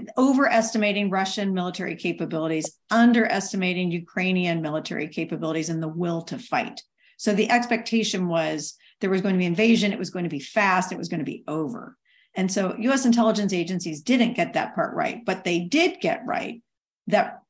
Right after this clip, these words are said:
Putin intended to invade and when he intended to invade. And as you might remember, even Zelensky didn't believe the intelligence, right? So this is a remarkable intelligence success.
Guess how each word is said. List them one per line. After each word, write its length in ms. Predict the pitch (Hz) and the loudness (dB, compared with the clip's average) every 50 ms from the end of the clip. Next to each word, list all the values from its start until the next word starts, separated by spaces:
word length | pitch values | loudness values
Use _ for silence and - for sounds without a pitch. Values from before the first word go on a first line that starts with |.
| _ _ | _ _
Putin 320 | - - 277 294 277 269 262 | 2 4 4 4 6 6 6
intended 500 | 247 220 - - 220 214 208 214 208 208 | 6 6 4 4 2 2 2 2 0 0
to 140 | - 214 190 | -2 -2 -2
invade 600 | 170 160 147 151 175 156 - - - - - - | -2 -2 -2 -2 -2 -2 -2 -2 -6 -6 -6 -4
and 280 | - 190 185 180 170 175 | -2 0 2 2 2 2
when 340 | 196 214 214 214 214 220 220 | 2 4 4 4 4 4 4
he 140 | 185 185 185 | 4 2 0
intended 420 | 170 170 170 190 175 170 170 170 | -2 -2 -4 -4 -4 -4 -4 -4
to 80 | - 175 | -2 -4
invade. 440 | 160 156 147 156 151 139 - - - | -4 -2 -2 -2 -2 -2 -4 -4 -4
And 180 | - 202 190 190 | -2 0 2 2
as 160 | 202 202 190 | 2 2 2
you 80 | 226 220 | 2 4
might 220 | 226 247 247 233 | 4 2 2 0
remember, 560 | 208 196 208 226 226 202 180 170 165 160 - - - - _ _ _ _ | 0 2 2 4 4 2 2 0 -2 -4 -6 -12 -20 -20 _ _ _ _
even 600 | - 269 285 294 262 254 269 262 254 240 233 233 - | -2 0 2 2 4 4 4 6 6 4 4 2 -2
Zelensky 920 | 208 165 190 190 190 214 269 339 349 339 - - 180 147 - - - - _ _ _ _ - | -4 -2 0 2 4 4 4 4 4 2 -2 -6 -8 -10 -10 -10 -14 -18 _ _ _ _ 2
didn't 260 | 185 240 247 254 226 | 6 6 6 6 6
believe 400 | 214 208 202 196 185 185 190 165 | 4 4 2 4 4 4 4 2
the 120 | 165 165 156 | 2 0 -2
intelligence, 840 | 147 - - 147 - - - - - - - - - - - - _ _ _ _ | -2 -4 -6 -6 -6 -8 -8 -10 -12 -14 -16 -18 -20 -20 -20 -20 _ _ _ _
right? 340 | - - - - - - - - _ _ _ - | -8 -6 -4 -4 -6 -8 -12 -16 _ _ _ -8
So 140 | - - 220 | -4 -2 0
this 200 | - 392 381 - | 2 2 2 4
is 140 | 330 240 254 | 4 4 4
a 80 | 226 | 4
remarkable 920 | 196 202 202 208 214 220 240 269 285 285 302 294 269 254 240 185 185 170 - | 4 4 4 6 6 6 6 6 6 4 4 2 2 0 -2 -2 -2 -2 -2
intelligence 640 | 185 175 - 185 175 175 175 175 175 160 - - | -4 -4 -2 -2 0 0 0 -2 -4 -6 -6 -6
success. 640 | - - 165 - - 165 127 - - - - - | -8 -8 -8 -6 -4 -4 -2 -4 -4 -6 -10 -14